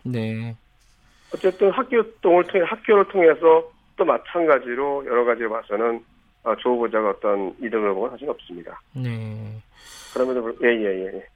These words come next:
Speaker 1: 그 지금, 어, 조 후보자가 이렇게 사과를 하고 뭐 사회 환원이나 이런 걸 밝히면서도
Speaker 2: 네.
Speaker 1: 어, 문재인 정부의 개혁, 어,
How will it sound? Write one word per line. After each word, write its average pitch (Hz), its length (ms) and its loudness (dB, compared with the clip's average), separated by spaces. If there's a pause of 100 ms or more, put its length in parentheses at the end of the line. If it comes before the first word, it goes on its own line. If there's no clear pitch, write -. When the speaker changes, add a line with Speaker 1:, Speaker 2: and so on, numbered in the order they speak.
(140)
Speaker 1:
그 214 300 -2 (240)
지금, 180 360 -4 (220)
어, 131 360 -4
조 180 160 0
후보자가 208 680 -2 (100)
이렇게 135 680 -4 (160)
사과를 214 680 -2
하고 240 580 -4 (440)
뭐 123 160 -4
사회 220 200 -2
환원이나 208 420 -2
이런 143 140 -4
걸 151 120 -4
밝히면서도 131 1160 -2 (360)
Speaker 2:
네. 101 340 0
Speaker 1:
어, 131 580 -2
문재인 220 320 0
정부의 208 560 0
개혁, 151 460 0 (420)
어, 117 220 -12